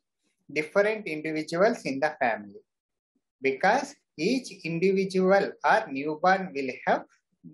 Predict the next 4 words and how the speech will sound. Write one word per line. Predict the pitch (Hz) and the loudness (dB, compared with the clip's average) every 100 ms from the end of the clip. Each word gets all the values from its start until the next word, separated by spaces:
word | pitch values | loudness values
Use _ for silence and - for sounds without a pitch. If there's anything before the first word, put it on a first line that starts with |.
| _ _ - | _ _ -20
specific | - - 160 - 185 240 277 - | -12 -4 -4 -4 -6 -6 -6 -8
skin | - 185 196 190 - | -8 0 2 0 0
flora, | 117 104 98 101 _ _ _ _ _ _ 139 | 2 2 0 -6 _ _ _ _ _ _ 4
or | 156 151 120 | 4 4 0